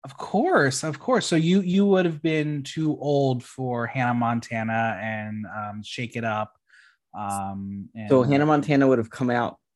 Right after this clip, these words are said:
Speaker 2: around the same time Sweet Life of Zack and Cody came out.
Speaker 1: Mm-hmm. You, so you just hated Southern people.
Speaker 2: Oh my goodness. Full circle. Full circle. Uh, <laughs> no, um, yeah, no, those shows, I mean, those were the shows, I think,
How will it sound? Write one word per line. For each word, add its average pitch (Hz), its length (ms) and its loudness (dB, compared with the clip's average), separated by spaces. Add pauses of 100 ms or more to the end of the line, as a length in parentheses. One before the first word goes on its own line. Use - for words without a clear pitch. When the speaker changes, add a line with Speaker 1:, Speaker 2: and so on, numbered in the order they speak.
Speaker 2:
around 110 220 0
the 101 80 -6
same 117 300 0
time 110 300 0
Sweet 98 240 -2
Life 95 140 0
of 101 60 0
Zack 95 180 2
and 101 80 0
Cody 90 320 -2
came 92 220 -4
out. 82 320 -8
Speaker 1:
Mm-hmm. 113 260 -10 (920)
You, 165 140 0
so - 180 4
you 160 140 8
just 143 180 0
hated 135 380 2
Southern 117 280 -2
people. 98 380 -14 (800)
Speaker 2:
Oh 143 140 2
my 143 280 2
goodness. 160 500 -4 (340)
Full 214 140 6
circle. 156 500 -2 (200)
Full 269 180 8
circle. 131 560 2
Uh, 165 460 6 (300)
<laughs> - 300 -14
no, 127 320 6
um, 104 600 0 (360)
yeah, 156 180 4
no, 151 120 4
those 127 160 4
shows, 135 420 0 (180)
I 127 100 2
mean, 123 100 2
those 127 160 -2
were 139 100 -2
the 120 80 -6
shows, 120 240 -2
I 113 60 -2
think, 120 280 -8